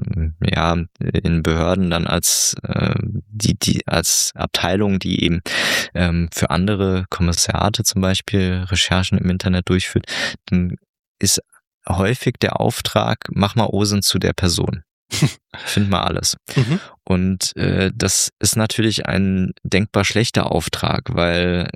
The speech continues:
Speaker 1: zum einen osint ist ja immer eine Momentaufnahme und es entwickelt sich ja auch weiter. Also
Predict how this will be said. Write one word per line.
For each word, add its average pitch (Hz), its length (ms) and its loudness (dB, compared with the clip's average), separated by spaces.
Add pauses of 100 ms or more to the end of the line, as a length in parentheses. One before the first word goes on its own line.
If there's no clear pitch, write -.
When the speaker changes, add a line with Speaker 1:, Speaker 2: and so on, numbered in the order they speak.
(120)
Speaker 1:
zum 92 200 0
einen 104 440 0 (920)
osint 117 500 0 (360)
ist - 260 0
ja 101 120 2
immer 98 240 2
eine 95 160 2
Momentaufnahme 87 1000 0
und 82 400 0 (880)
es - 260 0
entwickelt 101 400 0
sich - 220 0
ja 90 80 2
auch 85 180 -2
weiter. - 520 0
Also 85 340 0